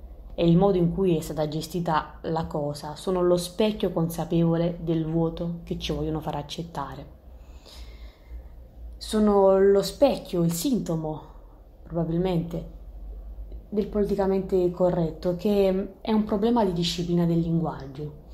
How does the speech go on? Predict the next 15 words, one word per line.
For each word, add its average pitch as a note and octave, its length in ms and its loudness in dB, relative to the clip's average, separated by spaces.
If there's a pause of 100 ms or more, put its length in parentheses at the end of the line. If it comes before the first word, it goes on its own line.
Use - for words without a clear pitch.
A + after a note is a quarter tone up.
(340)
È G3+ 120 2
un G3 160 6
insieme A#3 720 2
di F3 100 2
relazioni F#3 480 2
sociali F#3+ 460 2
che G3 100 0
inducono G3 640 2
all'esclusione F#3 880 0
di E3+ 80 0
certe F3 340 0
opinioni, D#3+ 720 2 (640)
perché G3 400 2
ritenute, F3 800 0 (400)
eh, F3+ 60 -10